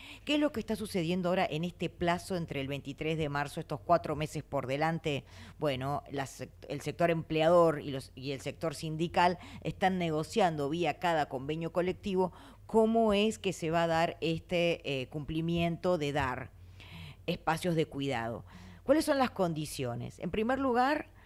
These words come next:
las empresas tienen que tener más de cien empleados para brindar este espacio de cuidado. Y lo que se está negociando en estas, eh, negociaciones, eh,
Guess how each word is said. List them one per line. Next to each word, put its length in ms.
las 220
empresas 400
tienen 260
que 100
tener 440
más 580
de 100
cien 200
empleados 600
para 180
brindar 340
este 200
espacio 340
de 100
cuidado. 580
Y 120
lo 120
que 80
se 80
está 220
negociando 1080
en 260
estas, 1040
eh, 380
negociaciones, 920
eh, 520